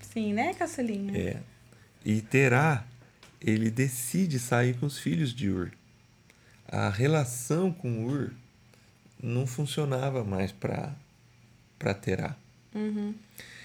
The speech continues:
Speaker 2: E Terá decide levar o neto, Ló. Só que Abraão e Sara não têm fi-, Sarai, né? Abraão, Abraão e Sarai não têm filhos. E eles consideram Ló como um filho.
Speaker 1: Uhum.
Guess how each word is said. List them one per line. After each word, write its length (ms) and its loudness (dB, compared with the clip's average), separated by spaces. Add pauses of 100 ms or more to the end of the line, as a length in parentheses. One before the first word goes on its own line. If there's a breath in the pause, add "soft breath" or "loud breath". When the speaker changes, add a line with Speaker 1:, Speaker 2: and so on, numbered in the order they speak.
(220 loud breath)
Speaker 2:
E 80 0
Terá 280 2
decide 420 -2
levar 240 2
o 120 2
neto, 460 0 (220)
Ló. 380 4 (1200 loud breath)
Só 300 2
que 140 -4
Abraão 520 2
e 40 -2
Sara 400 2
não 180 2
têm 180 0
fi-, 180 -4
Sarai, 460 4
né? 180 -2 (600 loud breath)
Abraão, 480 2
Abraão 340 0
e 40 0
Sarai 340 0
não 220 0
têm 200 -2
filhos. 800 -2 (600 loud breath)
E 160 4
eles 240 4
consideram 720 2
Ló 520 6 (600)
como 340 2
um 80 -2
filho. 480 -4 (340)
Speaker 1:
Uhum. 460 -4